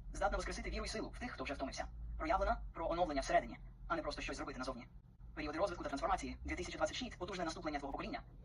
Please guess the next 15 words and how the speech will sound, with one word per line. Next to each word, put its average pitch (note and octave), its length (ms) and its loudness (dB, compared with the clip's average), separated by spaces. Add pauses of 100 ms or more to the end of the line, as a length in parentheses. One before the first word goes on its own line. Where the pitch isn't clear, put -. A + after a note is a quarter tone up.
Плутон A3 220 2
переходить G3+ 260 2
до F3 60 2
Водолія, - 300 0
що - 100 -4
символізує D#3+ 340 2
зміни D3 220 0
на C3+ 60 2
соціальному D#3 320 2
та C#3 60 0
духовному C#3 240 0
рівні. B2 180 -4 (360)
Для C#3 140 2
тебе D#3+ 160 8
це A3 240 4